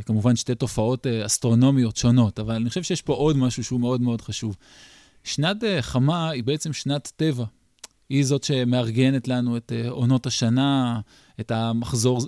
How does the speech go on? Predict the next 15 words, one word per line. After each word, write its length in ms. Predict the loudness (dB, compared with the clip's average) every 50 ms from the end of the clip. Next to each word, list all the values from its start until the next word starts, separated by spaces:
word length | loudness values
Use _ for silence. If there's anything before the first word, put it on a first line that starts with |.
| -2
מחזור 400 | 0 0 0 2 4 4 4 4
הזמן 220 | 4 2 2 2 2
החקלאי 560 | 0 -2 -4 -4 -2 0 0 2 2 2 4
בעצם 300 | 4 4 2 2 0 -2 0
תלוי 340 | 0 2 4 4 4 4 2
בשנת 400 | 2 -2 -2 -2 -2 -2 -2 -2
החמה, 400 | -4 -4 -2 0 0 2 0 0 -2 -6 -14 -20 -20 -20 -20 -20 -10 -4
אה, 400 | -2 0 2 2 2 2 2 0 2 2
וזה, 160 | 2 4 4
אני 100 | 4 2
חושב, 220 | 2 0 0 0
המאפיין 540 | 0 -2 -2 2 2 2 4 4 4 4 4
הבסיס 600 | 4 2 0 0 0 0 0 -2 -2 -4 -6 -6 -8
של 180 | -6 -4 -4 -2
שנה, 180 | -2 -4 -6